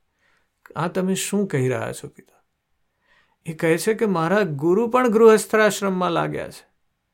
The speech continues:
એટલે એ પણ મને સમજાવી શકે એમ નથી. એટલે તો હું તમારી પાસે આવ્યો છું, કારણ કે તમે એવા ગૃહસ્થાશ્રમમાં લાગ્યા નથી, એટલે મને ખબર પડશે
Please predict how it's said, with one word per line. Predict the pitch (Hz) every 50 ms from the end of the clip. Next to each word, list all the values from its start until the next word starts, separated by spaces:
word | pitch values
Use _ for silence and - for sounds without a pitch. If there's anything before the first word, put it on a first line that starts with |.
| _ _ _ _ _ -
એટલે | 165 170 202 214 214
એ | 208 214 220
પણ | 226 - 254 254 262
મને | 240 247 226 226
સમજાવી | 208 - 202 185 175 160 160 170 170 175 175
શકે | 165 160 - 156 151 160
એમ | 147 143 139
નથી. | 135 131 127 - - - - - _ _ _ _ _ _ -
એટલે | 156 156 - 196 202 214
તો | 202 226
હું | 214 214 226 196
તમારી | - 180 160 156 160 170 208 262 269
પાસે | 226 190 165 156 - - 151
આવ્યો | - - - - -
છું, | - - - _ _ _ _ _ _ _ _ _ _ _ _ _ _ _ _ _ _ _ -
કારણ | - 147 156 175
કે | 165 - 190
તમે | 190 - - 156 156 160 165 190
એવા | 226 226 - - 214 220 220
ગૃહસ્થાશ્રમમાં | 196 180 196 202 202 202 208 202 202 - - 220 226 214 - - 214 208 196 190 180 175
લાગ્યા | 160 143 131 135 143 143 139
નથી, | 143 - - - - - _ _ _ _ _ _ _ _ _ _ _ _ _ _ _ _ _ _ _ _ _ _ _ _ _ _ - - _ _ _
એટલે | - 160 151 - 196 190
મને | 190 190 196 208 220
ખબર | - - 185 180 208 240 247
પડશે | 233 214 202 170 151 - -